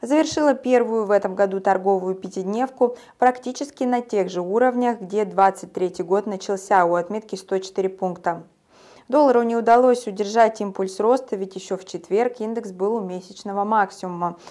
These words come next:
Но данные от Минтруда стали причиной резкого обвала котировки сразу на сто шестьдесят пунктов вниз.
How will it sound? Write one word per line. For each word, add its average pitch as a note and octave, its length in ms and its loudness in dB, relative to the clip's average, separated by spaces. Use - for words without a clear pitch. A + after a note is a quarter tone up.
Но D#4+ 180 2
данные B3 420 6
от G#3+ 100 0
Минтруда G#3+ 580 2
стали G#3+ 360 2
причиной A3 640 -6
резкого F#3+ 540 0
обвала F#3 320 4
котировки G3 520 -4
сразу G#3 420 0
на G3 300 -2
сто - 280 -2
шестьдесят G#3 680 0
пунктов E3+ 420 -6
вниз. D#3+ 400 -12